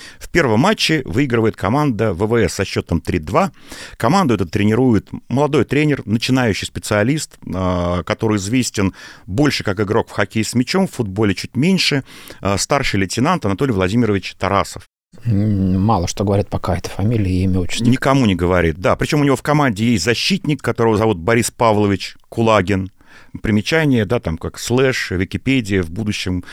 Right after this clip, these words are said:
Speaker 1: в том числе, главный тренер, а, сборной С С С Р, а, по хоккею. В составе команды «Пищевик», а, защитник, начинающий тоже футболист,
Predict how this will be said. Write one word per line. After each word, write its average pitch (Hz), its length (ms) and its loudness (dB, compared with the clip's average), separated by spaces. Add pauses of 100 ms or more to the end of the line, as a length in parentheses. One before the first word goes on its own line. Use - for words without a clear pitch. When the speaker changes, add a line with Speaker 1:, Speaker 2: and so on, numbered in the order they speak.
(200)
Speaker 1:
в - 100 -16
том 104 160 0
числе, 113 300 0
главный 95 340 2
тренер, 98 400 0
а, 87 240 0
сборной 90 340 -2
С - 120 -8
С - 60 -6
С - 40 -6
Р, 95 120 -2
а, 85 280 -2
по - 140 -8
хоккею. 85 480 -4 (320)
В - 60 -12
составе 151 440 0
команды 139 400 2
«Пищевик», 143 680 -2
а, 104 340 4
защитник, 113 640 -2
начинающий 113 600 0
тоже 95 240 -2
футболист, 98 640 -2